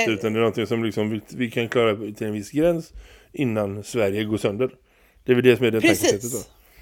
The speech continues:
Speaker 2: Ja, precis. Och det här är liksom, eh, det betyder liksom inte att det är ett parti, alltså, det betyder alltså att, eh, Sverigedemokraterna är ju inte ett parti emot demokrati, men de är emot vilka som ska dela, eh,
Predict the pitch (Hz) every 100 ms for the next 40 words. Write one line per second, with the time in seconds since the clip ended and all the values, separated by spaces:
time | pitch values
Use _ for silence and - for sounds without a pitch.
0 | - - - - - 240 254 311 254 214
1 | - 311 330 381 381 294 233 - 226 214
2 | - - - _ - 220 220 220 196 254
3 | 233 - 370 294 247 247 233 254 247 196
4 | 220 190 - - 202 - 214 233 208 202
5 | 226 - 392 381 311 196 160 160 170 -
6 | - 202 208 196 - - - 190 - 196
7 | 269 220 214 208 220 208 262 381 277 175
8 | 175 170 - 254 208 185 208 - 196 -
9 | 175 - 196 185 208 370 - - 254 202
10 | - 175 - 226 269 330 - - - 233
11 | 233 240 247 254 226 214 - 226 214 190
12 | - 202 214 190 196 180 285 311 269 185
13 | 226 359 - - 220 220